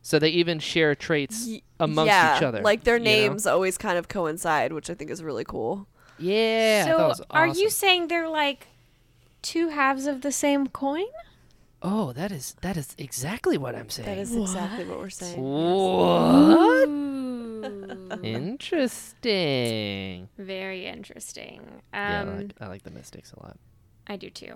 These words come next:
Speaker 3: So the synopsis of the show says, "When three Gelfling discover the horrifying secret behind the Skeksis' power, they set out on an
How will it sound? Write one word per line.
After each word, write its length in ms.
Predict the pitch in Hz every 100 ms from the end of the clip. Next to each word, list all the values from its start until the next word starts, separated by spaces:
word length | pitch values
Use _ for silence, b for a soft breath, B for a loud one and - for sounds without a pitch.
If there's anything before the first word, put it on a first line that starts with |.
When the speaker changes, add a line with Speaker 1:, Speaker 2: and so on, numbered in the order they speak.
| -
Speaker 3:
So 420 | - 302 277 262 -
the 120 | 285
synopsis 580 | - 320 392 - 370 -
of 140 | 254
the 100 | 262
show 320 | - - - -
says, 400 | - - - 220
"When 200 | 196 196
three 300 | 208 294 392
Gelfling 480 | 247 226 - 226 208
discover 420 | 208 - 202 190
the 80 | 196
horrifying 680 | 294 370 370 302 269 269
secret 380 | 262 214 - -
behind 360 | 214 208 208 196
the 40 |
Skeksis' 640 | - 277 294 - 302 285 -
power, 440 | 202 190 185 190
they 180 | 190 214
set 260 | - 311
out 260 | 339 269 -
on 140 | 226
an 100 | 202